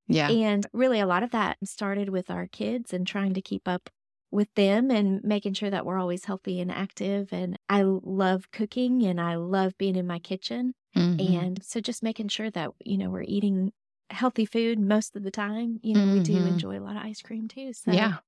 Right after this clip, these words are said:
Speaker 2: finding that balance there. But,
Speaker 1: Mm-hmm.
Speaker 2: uh, so I think, um, reading really on Instagram and <laughs> o-, online and,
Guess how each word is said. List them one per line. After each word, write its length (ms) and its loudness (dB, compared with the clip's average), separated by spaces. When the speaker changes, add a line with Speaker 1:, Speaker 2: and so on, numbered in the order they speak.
Speaker 2:
finding 300 6
that 200 2
balance 440 0
there. 280 2
But, 240 4
Speaker 1:
Mm-hmm. 360 0
Speaker 2:
uh, 200 -10
so 460 4
I 100 2
think, 340 -2
um, 440 0
reading 720 2
really 380 2
on 160 2
Instagram 800 -4
and 180 -4
<laughs> 120 -6
o-, 160 2
online 600 6
and, 180 8